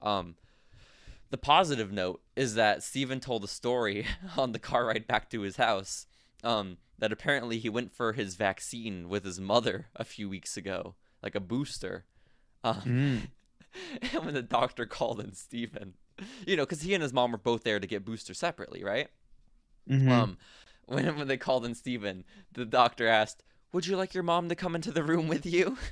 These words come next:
Speaker 1: <laughs> 'Cause they thought Steven was a child, which is <laughs>
Speaker 2: Fair.
Speaker 1: re-,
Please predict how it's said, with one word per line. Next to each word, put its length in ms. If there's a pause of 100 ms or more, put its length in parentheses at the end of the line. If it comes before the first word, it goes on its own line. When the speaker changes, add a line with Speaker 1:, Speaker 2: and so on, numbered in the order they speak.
(100)
Speaker 1:
<laughs> 240
'Cause 140
they 140
thought 320
Steven 300
was 120
a 60
child, 520 (1500)
which 280
is 340 (540)
<laughs> 580
Speaker 2:
Fair. 400 (340)
Speaker 1:
re-, 180